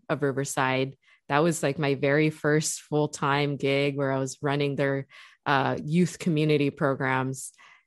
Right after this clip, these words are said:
And I kinda dabbled in the public health space, both for the County of Riverside as well,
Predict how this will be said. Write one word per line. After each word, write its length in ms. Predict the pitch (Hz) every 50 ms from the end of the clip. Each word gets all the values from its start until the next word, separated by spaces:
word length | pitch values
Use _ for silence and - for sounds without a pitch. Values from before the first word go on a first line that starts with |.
| _ -
And 320 | 147 147 143 143 147 135
I 240 | 135 139 139 139 131 -
kinda 260 | - 180 165 160 156 147
dabbled 500 | 131 143 151 143 151 156 156 160 151 156
in 120 | 151 147
the 140 | 143 147 - 170
public 240 | 151 135 151 143 -
health 220 | - 139 135 135
space, 400 | - - - 147 139 135 - -
both 260 | - - 151 147 151
for 140 | - - 151
the 80 | 147 143
County 320 | - - 143 139 139 139
of 100 | 139 127
Riverside 420 | 135 131 127 135 - - 143 135 131
as 220 | 131 131 131 -
well, 400 | 131 131 127 127 127 123 123 -